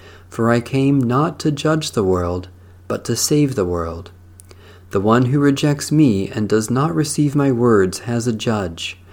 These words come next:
On the last day, the word that I have spoken will serve as judge, for I have not spoken on my own, but the Father who sent me has himself given me a commandment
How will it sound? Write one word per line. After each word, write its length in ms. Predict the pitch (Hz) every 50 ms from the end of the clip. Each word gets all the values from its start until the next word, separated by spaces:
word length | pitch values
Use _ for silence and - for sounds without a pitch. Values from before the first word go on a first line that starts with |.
| - - - - - -
On 140 | - 98 98
the 100 | 101 101
last 420 | 113 131 151 160 151 - - -
day, 240 | 98 85 82 82 87
the 160 | 90 - 107
word 360 | 101 110 117 131 135 135 127
that 100 | 127 113
I 140 | 113 123 123
have 180 | 127 135 127 -
spoken 640 | - - 160 160 156 156 - - 87 87 92 95
will 120 | 104 110 110
serve 400 | 104 - - 139 139 143 139 135
as 240 | 127 131 131 127 120
judge, 600 | 117 127 120 113 98 90 85 82 - - - - - - - - - - - -
for 200 | - - 101 101
I 120 | 110 135
have 240 | 131 135 139 131 127
not 260 | 139 139 156 165 151
spoken 420 | - - - 143 139 139 - 139
on 160 | 131 123 123 123
my 140 | 123 127 -
own, 440 | 143 127 117 104 92 87 87 90 90 - - - - - - - - -
but 160 | 95 101 -
the 80 | - 104
Father 400 | - - 127 127 139 139 156 147
who 180 | 131 156 156 151
sent 400 | - - 165 160 160 151 - -
me 200 | 92 92 92 92
has 280 | 92 117 120 120 -
himself 540 | - 139 135 131 - 165 165 165 147 - -
given 280 | - 160 147 139 110 95
me 160 | 92 90 92
a 60 | 95
commandment 720 | 92 - - 104 110 131 139 143 117 - 170 90 95 -